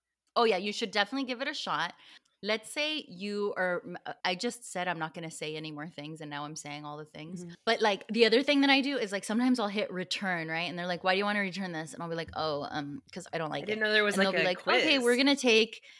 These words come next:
Speaker 1: seven dollars for shipping." So then you just hit the back button, and instead of returning it 'cause you don't like it, you return it 'cause
Speaker 2: It's
Speaker 1: it arrived
Speaker 2: damaged.
Speaker 1: broken.
Speaker 2: Yes, or it's defective.
Speaker 1: And then it's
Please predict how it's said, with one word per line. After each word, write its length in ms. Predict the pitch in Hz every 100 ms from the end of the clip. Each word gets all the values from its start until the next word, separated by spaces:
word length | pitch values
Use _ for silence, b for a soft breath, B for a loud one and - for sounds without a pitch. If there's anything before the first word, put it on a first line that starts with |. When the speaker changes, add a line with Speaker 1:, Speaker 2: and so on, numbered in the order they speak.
| B
Speaker 1:
seven 560 | - - - 226 220 214
dollars 500 | 202 202 202 196 -
for 320 | - 190 185
shipping." 500 | - - 180 117 - b -
So 200 | - 202
then 320 | 196 202 214
you 120 | 202 190
just 220 | 202 -
hit 260 | 233 262
the 80 | -
back 440 | 165 - 156 175 -
button, 400 | 240 233 277 302
and 120 | - 208
instead 380 | 190 - 196
of 140 | 208 220
returning 480 | 214 - 190 196 202
it 120 | -
'cause 160 | 185
you 80 | 170
don't 160 | 180 156
like 240 | 156 160
it, 140 | 226 180
you 140 | 175
return 400 | 202 - 180 180
it 100 | 190
'cause 180 | 196 170
Speaker 2:
It's 20 |
Speaker 1:
it 80 | 175
arrived 300 | 175 180 175
Speaker 2:
damaged. 160 | - -
Speaker 1:
broken. 320 | 160 185 311
Speaker 2:
Yes, 360 | 320 - - -
or 80 | 214
it's 120 | 214
defective. 640 | 240 - 214 208 170 170 -
Speaker 1:
And 200 | 202 202
then 580 | 202 202 196 202 202 196 -
it's 320 | 196 196 -